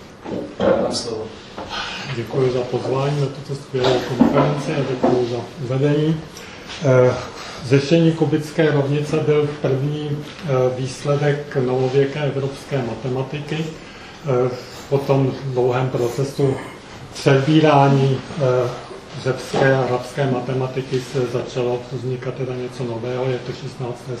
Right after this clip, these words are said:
Speaker 2: století, polovina šestnáctého století.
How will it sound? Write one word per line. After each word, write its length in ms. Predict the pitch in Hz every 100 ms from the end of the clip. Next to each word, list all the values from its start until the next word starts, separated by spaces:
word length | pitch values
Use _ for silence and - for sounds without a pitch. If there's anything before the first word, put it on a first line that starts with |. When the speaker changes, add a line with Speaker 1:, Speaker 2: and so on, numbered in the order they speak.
| -
Speaker 2:
století, 360 | 123 120 135 127
polovina 380 | 123 120 131 127 - - - - - - -
šestnáctého 760 | 131 - 131 127 - 135 135
století. 640 | 131 - 131 131 - 151